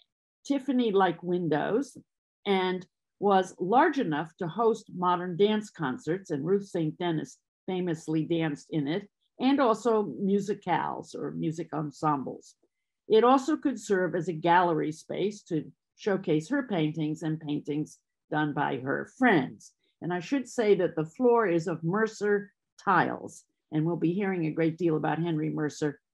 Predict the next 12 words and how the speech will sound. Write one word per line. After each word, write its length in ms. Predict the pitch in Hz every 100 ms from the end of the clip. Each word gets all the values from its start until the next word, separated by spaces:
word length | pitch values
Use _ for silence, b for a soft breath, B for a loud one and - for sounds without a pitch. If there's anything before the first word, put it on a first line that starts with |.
| _
a 80 | 156
little 240 | 165 160
bit 200 | 170 160
later 300 | 160 165 151
on 280 | 143 143 139
in 140 | 156 147
another 380 | 143 139 135 -
paper. 420 | - 143 127 - - _ _ _ _ _ _ _ -
It's 160 | 254
a 60 | 277
long 380 | 269 302 330 339
story, 680 | - 294 247 160 147 147